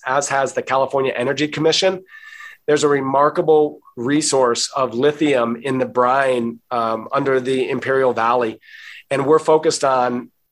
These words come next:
the potential of utilizing that resource, which is, as you know, really important for, uh, electric vehicle batteries and the technologies that we're gonna need to transition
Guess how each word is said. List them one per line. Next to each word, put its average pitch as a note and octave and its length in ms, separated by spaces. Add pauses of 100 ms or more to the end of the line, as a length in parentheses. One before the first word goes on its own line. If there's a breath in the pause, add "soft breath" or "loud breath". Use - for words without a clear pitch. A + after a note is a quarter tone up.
(140)
the B2+ 100
potential C#3+ 500
of B2+ 340 (360 soft breath)
utilizing D#3 720
that A#2+ 200
resource, C3+ 640
which B2+ 200
is, - 440
as C3+ 200
you C#3+ 100
know, D3 500 (120)
really E3 480
important C#3+ 520
for, C3+ 480 (440 loud breath)
uh, B2+ 260
electric C#3+ 380
vehicle D3+ 340
batteries C#3+ 800
and B2+ 560
the B2+ 340
technologies C#3+ 680
that B2+ 120
we're C3+ 80
gonna B2+ 140
need D3 320
to B2 80
transition C3+ 760